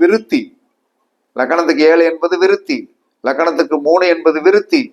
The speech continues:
லக்கணத்துக்கு பதினொன்னு என்பது முடிவுரையான விருத்தி. அந்த மாதங்களில் தான் திருமணம் பண்ண வேண்டும். இதில் தொண்ணூறு பர்சன்ட் திருமணங்கள் அப்படி நடக்-, நடக்கவே இல்லை. அப்படி நடக்கவே இல்லை,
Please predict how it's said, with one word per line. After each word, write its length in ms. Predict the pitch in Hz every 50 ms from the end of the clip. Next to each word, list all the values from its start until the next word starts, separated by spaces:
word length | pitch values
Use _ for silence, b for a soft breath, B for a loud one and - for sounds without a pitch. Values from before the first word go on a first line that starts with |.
| _ _ _ _ -
லக்கணத்துக்கு 520 | 117 127 127 143 160 156 147 147 139 127 - 131
பதினொன்னு 360 | 131 139 143 143 143 139 135 127
என்பது 280 | 127 123 123 120 120 117 110 107 - _ _ - 113
முடிவுரையான 680 | 131 147 160 175 180 175 170 165 160 151 147 143 139 139 131 123
விருத்தி. 360 | 123 123 127 - _ - 117 - _ _ _ _ _ _ _
அந்த 220 | - 113 123 123 139 135
மாதங்களில் 640 | 123 123 135 147 151 156 147 139 139 127 127 123 120 131
தான் 120 | 131 131 127
திருமணம் 480 | - 127 127 135 131 127 127 120 113 110
பண்ண 160 | 110 110 110 107
வேண்டும். 340 | 107 107 104 107 127 143 151 - b b b b b _ -
இதில் 240 | 110 110 110 110 - -
தொண்ணூறு 400 | 120 127 143 156 165 165 165 151 135 123
பர்சன்ட் 340 | 131 127 - 131 117 117 _ -
திருமணங்கள் 500 | 131 127 139 139 135 131 127 123 120 117 110
அப்படி 220 | 110 - 113 110 104 104 107
நடக்-, 320 | 113 127 127 123 - - -
நடக்கவே 600 | 117 117 117 127 123 - - 127 123 113 127 131 131 131 131 123 - 127 143
இல்லை. 200 | 147 151 147 131 110 - _ _ _ _ _ _ _ _ _ _ _ _ _ _ _ _ b b b b b b b b _ -
அப்படி 220 | 123 131 131 151
நடக்கவே 460 | 151 143 135 131 131 - - 151 151 143
இல்லை, 220 | 123 110 - _